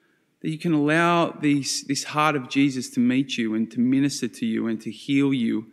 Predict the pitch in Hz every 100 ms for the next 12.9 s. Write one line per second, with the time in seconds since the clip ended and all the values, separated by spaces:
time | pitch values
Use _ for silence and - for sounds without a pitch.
0 | - - - - 180 147 190 175 190 180
1 | 190 175 151 - - 190 185 147 - 185
2 | 185 170 - 147 156 151 - 147 123 147
3 | 139 131 123 123 117 101 120 110 95 -
4 | _ _ _ _ _ - 143 143 135 139
5 | 156 - - 151 131 123 123 113 123 117
6 | 98 - - _ _ _ _ - 135 135
7 | 131 151 143 107 127 160 175 160 131 101
8 | - - 127 120 - 123 127 123 - -
9 | 143 - - 123 117 110 113 107 110 110
10 | 113 113 107 - - 135 120 - - -
11 | 127 117 120 107 - - - - - -
12 | - - - - - - - -